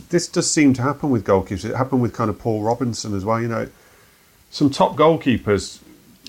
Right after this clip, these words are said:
just fall off a cliff. They, they sometimes, they, they get to a stage where they've been at the absolute top of their game and they then don't just seem to gradually get worse. It's something about the position whereby they can just absolutely fall off a cliff, and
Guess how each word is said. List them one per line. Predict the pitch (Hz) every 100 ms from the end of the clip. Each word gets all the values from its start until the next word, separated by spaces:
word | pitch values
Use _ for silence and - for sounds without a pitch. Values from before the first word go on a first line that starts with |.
| - -
just | - 131
fall | - 156 160
off | 117 104
a |
cliff. | - 160 147 - - - _ _
They, | 131 127
they | 127 120
sometimes, | - 147 139 127 117
they, | 123 120 - -
they | 123
get | 123 -
to | -
a | 117
stage | - 131 123 101
where | 107 101 95 - - _ _ _
they've | 113 101
been | 117
at | 110
the | 117
absolute | 135 - - 113 104
top | - 113
of | 110
their | 107
game | 101 113 101
and | 98
they | 107
then | 123 131 135
don't | 120 117
just | 101 107 - -
seem | 123 107
to | 101 98
gradually | 117 110 - 104 101 92 - - _ _ _ _ _ -
get | 117 110
worse. | 113 104 87
It's | 113
something | - 123 110
about | 101 104 101
the |
position | - 95 110 - 95
whereby | 95 95 98 101 98 92 - _ _ _ _ - -
they | 104
can | - 101
just | 127 - -
absolutely | 120 - - 110 107 95
fall | 92 104 104
off | 95
a | -
cliff, | - 127 -
and | 101 95